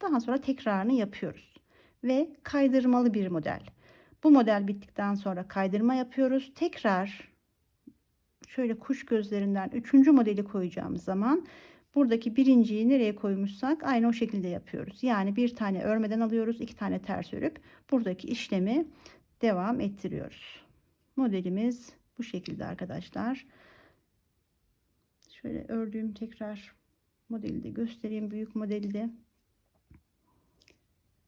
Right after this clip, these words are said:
Evet. Gerçekten çok güzel bir model. Bebek örgülerine, yetişkin örgülerine yakışan bir model. Arka yüzü de bu şekilde.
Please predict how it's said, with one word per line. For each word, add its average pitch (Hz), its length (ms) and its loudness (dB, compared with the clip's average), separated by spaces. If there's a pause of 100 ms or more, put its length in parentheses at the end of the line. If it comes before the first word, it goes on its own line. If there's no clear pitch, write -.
(540)
Evet. 202 420 -10 (1200)
Gerçekten 226 600 -6
çok 202 280 -12
güzel 185 360 -8
bir 185 140 -8
model. 175 440 -8 (520)
Bebek 226 320 0
örgülerine, 196 680 -2
yetişkin 214 460 -6
örgülerine 190 640 -4 (760)
yakışan 220 680 -6 (240)
bir 202 460 -6
model. 196 520 -4 (1160)
Arka 220 340 -10
yüzü 190 240 -6
de 185 120 -6
bu 202 100 -6
şekilde. 208 680 -6